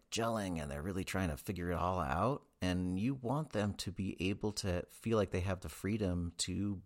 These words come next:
bounce things around off of you and get the important feedback that you know that you want them to have. And if it's presented well, and if it's presented in an, sort of an open enough way, they're gonna receive it.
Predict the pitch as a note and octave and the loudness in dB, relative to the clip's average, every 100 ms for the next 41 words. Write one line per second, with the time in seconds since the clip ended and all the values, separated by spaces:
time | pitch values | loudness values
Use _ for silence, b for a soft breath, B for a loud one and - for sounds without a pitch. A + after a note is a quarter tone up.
0 | - - D2 C3+ - C3+ C3 B2+ B2 D3+ | -8 -2 0 0 -2 -2 0 -2 -2 0
1 | C#3 - - D#2 E2 F2 D#2+ D#2 - G2 | 2 2 0 -4 -4 -2 -2 -4 -2 -2
2 | A2 - - F2+ F2+ F2 - - A#2 G#2+ | -2 -6 -8 -6 -4 -6 -8 -4 0 0
3 | G#2 - - A2 - D#2+ - - F#2+ G#2+ | 0 -2 -2 -2 -2 -2 -4 -4 0 2
4 | G2 F#2 G2+ G#2 G#2 G#2+ - B B - | 4 4 6 6 4 2 -4 B B -8
5 | D#2 F#2 F2 F2+ - F2+ E2+ E2 F2 F2 | -2 -2 2 0 0 -2 -2 -2 -2 -2
6 | - - B B B B B B - D#2 | -6 -14 B B B B B B -6 -2
7 | D2+ D2+ - D2+ D#2+ - D#2+ E2 A2+ G#2 | -2 -2 -4 -4 -6 -6 -4 2 4 4
8 | B1 B1+ A#1+ C2+ - C#2+ - - - D#2+ | 2 -2 -2 -4 -4 -6 -8 -10 -6 -2
9 | F2+ F2 - D2+ D2+ C#2 C#2+ _ _ _ | 0 0 -2 -4 -2 -4 -8 _ _ _
10 | - - D2+ D2+ - F2+ F2+ D#2+ D2+ - | -14 -6 -4 -4 -4 -2 -2 -2 -2 -4
11 | D#2 F#2 E2 - C2+ F2+ C3+ A2 E2 - | -2 -2 -2 -4 -4 -2 0 0 0 0
12 | C3 - - | -2 -4 -8